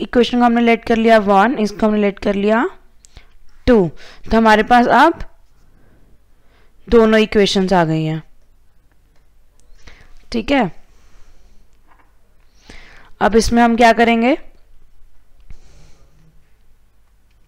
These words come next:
इसकी हम टेबल बनाएंगे। सबसे पहले हम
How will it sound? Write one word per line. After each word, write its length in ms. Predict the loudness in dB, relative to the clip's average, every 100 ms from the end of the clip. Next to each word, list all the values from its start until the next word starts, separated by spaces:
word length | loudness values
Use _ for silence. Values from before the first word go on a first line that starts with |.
| _ _ _ -20 -20 -20 -20 -20 -20 -20 -20 -20 -18 -6
इसकी 280 | -2 0 2
हम 160 | 0 0
टेबल 260 | 0 0 0
बनाएंगे। 540 | 0 0 -2 -8 -16 -20 -20 -20 -20 -20 _ -6
सबसे 260 | -4 -2 -2
पहले 220 | 0 2
हम 100 | 2